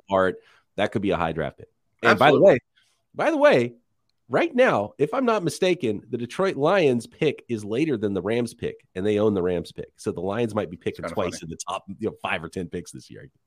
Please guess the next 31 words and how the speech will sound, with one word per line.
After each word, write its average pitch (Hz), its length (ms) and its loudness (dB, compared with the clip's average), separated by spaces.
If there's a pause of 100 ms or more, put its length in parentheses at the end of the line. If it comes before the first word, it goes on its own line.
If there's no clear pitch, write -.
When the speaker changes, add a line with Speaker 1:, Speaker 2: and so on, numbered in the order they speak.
(140)
Speaker 2:
Yeah, 98 160 -16
that, 120 240 -2 (280)
that, 139 280 2
that's 143 180 2
a 156 60 0
different 123 380 2
s-, - 100 -12
conversation, 135 840 2
but 123 120 0
I 139 100 4
find 131 300 0
it 110 100 -6
funny 120 380 0
that 104 300 -4
the 107 120 -2
Lions 120 480 2
will 110 80 -6
probably 107 720 -4
earn 120 480 2
a 104 80 -4
later 123 380 -2
pick - 240 -8
than 110 160 -6
the 104 80 -6
Rams, 98 560 -6 (480)
and 117 180 2
that 113 160 0
the 104 80 -10
Seattle 120 480 -2
Seahawks 120 540 -2
are 98 200 -8